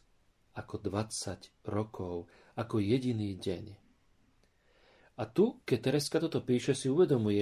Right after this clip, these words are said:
že keď má takéto myšlienky a toto akoby naznačuje,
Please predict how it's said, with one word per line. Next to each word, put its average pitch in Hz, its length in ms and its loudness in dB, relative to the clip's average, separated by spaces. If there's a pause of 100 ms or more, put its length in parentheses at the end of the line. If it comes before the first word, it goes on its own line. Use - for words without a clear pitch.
že 101 140 2 (680)
keď - 320 -4
má 107 160 2
takéto 127 800 2
myšlienky 127 640 0
a - 80 -2
toto 139 280 4
akoby 110 360 -2
naznačuje, 117 760 0